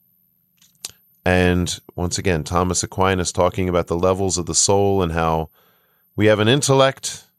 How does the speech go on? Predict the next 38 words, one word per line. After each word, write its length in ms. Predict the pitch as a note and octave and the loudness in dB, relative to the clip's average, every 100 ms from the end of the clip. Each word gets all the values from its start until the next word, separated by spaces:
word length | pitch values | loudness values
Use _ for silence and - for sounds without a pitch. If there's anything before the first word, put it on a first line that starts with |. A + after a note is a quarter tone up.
| _ _ _ _ - | _ _ _ _ -14
which 200 | F#2+ - | -8 -6
is 140 | E2 | -6
the 80 | F2 | -6
fourth 300 | - F#2+ F2+ | -2 0 0
level, 540 | F2+ F#2+ F#2+ G#2 G2+ - - | 0 0 0 -4 -6 -16 -6
only 240 | F2+ F#2+ F#2+ | -2 0 0
belonging 440 | F2+ F#2 F#2 F2+ | 2 2 2 0
to 100 | F2 | 0
human 260 | F#2 F2+ E2 | 0 -2 0
beings, 520 | F#2 F#2+ A2 - - _ - _ _ _ | 0 2 0 -4 -8 _ -20 _ _ _
and 180 | - E2+ | -2 0
we 120 | F2 | 2
have 200 | E2+ E2 | 0 0
a 80 | F2 | -2
will, 460 | D#2 E2 D#2 C2 B1 | 0 0 0 -2 -8
free 440 | - - F#2 G2 | -14 -6 -2 0
will. 460 | F2+ F2 D#2+ C2+ B1+ | 2 2 2 0 -4
That's 300 | D#2+ D#2+ - | -8 -4 -6
the 80 | E2 | -4
fifth 300 | F2+ D#2+ E2 | -4 -2 0
level. 420 | E2 D#2 C2 A#1 - _ _ _ _ _ | 0 0 -4 -12 -20 _ _ _ _ _
So 180 | - - | -8 -2
we 140 | F2+ F#2 | 0 2
get 160 | G2 | 2
to 80 | G2 | 2
heaven 300 | G2 G#2 F#2 | 2 2 0
based 320 | D#2+ F2 - | 0 0 0
on 80 | F2 | 0
our 120 | E2 | 0
choices, 580 | D#2+ - C3 A#2+ G2+ F#2 | -2 0 0 0 -2 0
and 100 | F#2 | 0
we 120 | F#2 | -2
choose 460 | - - D3 A#2+ F#2+ | -4 -2 2 2 0
based 360 | - G#2 - - | 0 -2 -2 -6
according, 480 | - G2+ F#2+ F#2+ - | -2 0 0 -2 -6
uh, 120 | D2 - - - _ - | -6 -6 -10 -20 _ 0
to 360 | E3+ B2+ C3 | 2 4 2
what 440 | - G#2 A2+ C3 | -2 -2 2 2